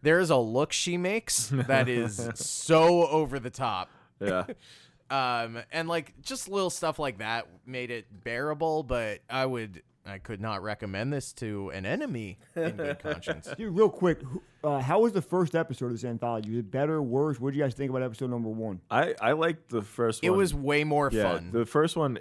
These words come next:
Speaker 2: is, it has William Hurt, and, uh, there's no dialogue throughout the whole thing, and he kills a toy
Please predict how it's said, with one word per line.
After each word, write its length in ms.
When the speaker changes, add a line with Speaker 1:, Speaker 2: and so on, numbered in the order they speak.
Speaker 2:
is, 360
it 80
has 240
William 340
Hurt, 340
and, 320
uh, 180
there's 160
no 160
dialogue 440
throughout 200
the 80
whole 180
thing, 400
and 440
he 160
kills 480
a 140
toy 640